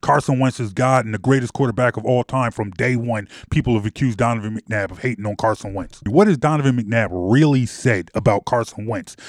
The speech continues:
that wasn't the truth and was really hateful?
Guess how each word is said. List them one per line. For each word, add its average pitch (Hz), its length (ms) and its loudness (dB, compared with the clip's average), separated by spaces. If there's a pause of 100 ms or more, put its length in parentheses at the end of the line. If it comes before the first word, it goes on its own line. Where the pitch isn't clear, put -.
(140)
that 101 180 2
wasn't 123 380 6 (100)
the 107 80 -8
truth 113 400 0 (400)
and 104 580 4 (140)
was 113 240 2
really 117 340 6
hateful? 98 400 -2